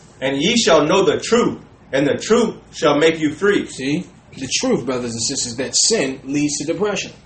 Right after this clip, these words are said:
Speaker 2: Why do you think a bunch of homosexuals and sodomites are depressed? Did you notice that? The, the most of the suicides are actually homosexuals, brothers and sisters.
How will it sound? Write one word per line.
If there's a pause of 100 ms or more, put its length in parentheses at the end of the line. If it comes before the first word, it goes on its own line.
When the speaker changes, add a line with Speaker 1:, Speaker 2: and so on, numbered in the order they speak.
(520)
Speaker 2:
Why
do
you
think
a
bunch
of
homosexuals
and
sodomites
are
depressed? (1040)
Did
you
notice
that?
The,
the
most
of
the
suicides
are
actually
homosexuals,
brothers
and
sisters.